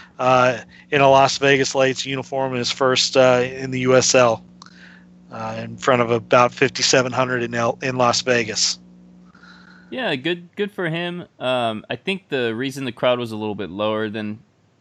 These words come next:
Speaker 2: most of their matches as the Vegas Knights were in the Stanley Cup Finals on Saturday, so I'd imagine a lot of people were watching that. But Freddie Aduke, just kind of a scrappy goal. I think he headed it in.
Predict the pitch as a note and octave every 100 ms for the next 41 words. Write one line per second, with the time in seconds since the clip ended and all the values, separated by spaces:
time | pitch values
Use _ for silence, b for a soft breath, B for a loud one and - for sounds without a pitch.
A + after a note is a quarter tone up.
0 | _ - A#2+ A#2+ A2+ A#2+ A#2 A2 G#2+ G#2+
1 | - A2 G#2 G#2 G2 - _ A2+ G#2 G#2+
2 | G2+ - G#2 G2+ - A2 G2 G2+ A2+ G2
3 | F#2+ F#2 - G2+ G2 G2+ G2+ - _ _
4 | _ _ G2+ G2 - F#2+ F2+ F#2 F#2+ G2
5 | G2 G2 G2 F#2+ F#2 F#2+ F#2 E2+ E2+ -
6 | G#2+ G#2 F2 F2+ E2+ _ b b b -
7 | C#3+ C3 C3+ A2+ G#2+ G#2 - _ _ -
8 | _ - A2+ G2+ _ D3 D3 D3+ C3 C#3+
9 | C#3+ - E3 - F3+ D#3 - D#3+ D3 D3
10 | A2 A#2 B2+ B2+ A2 G#2+ - G2 - A2
11 | A2 A2 A2+ A2+ A2+